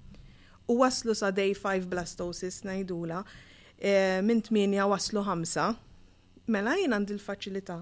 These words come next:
li tnejn minnhom ħan nitrasferihom u j-, jiġu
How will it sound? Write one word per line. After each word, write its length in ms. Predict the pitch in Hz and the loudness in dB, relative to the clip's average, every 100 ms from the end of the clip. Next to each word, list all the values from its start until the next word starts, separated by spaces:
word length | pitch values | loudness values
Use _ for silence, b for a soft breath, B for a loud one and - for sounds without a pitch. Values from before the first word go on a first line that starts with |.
| - | -12
li 160 | - | -8
tnejn 380 | 220 - 226 302 | -6 -4 -2 0
minnhom 380 | 392 320 233 214 | 2 2 2 0
ħan 200 | 202 220 | -2 -2
nitrasferihom 760 | 214 - 202 - 214 190 156 160 - - b - - | -4 -6 -8 -6 -4 -4 -6 -8 -14 -20 b -20 -10
u 80 | - | -4
j-, 220 | 220 202 | -4 -4
jiġu 520 | - 208 190 190 196 | -4 -4 -4 -6 -4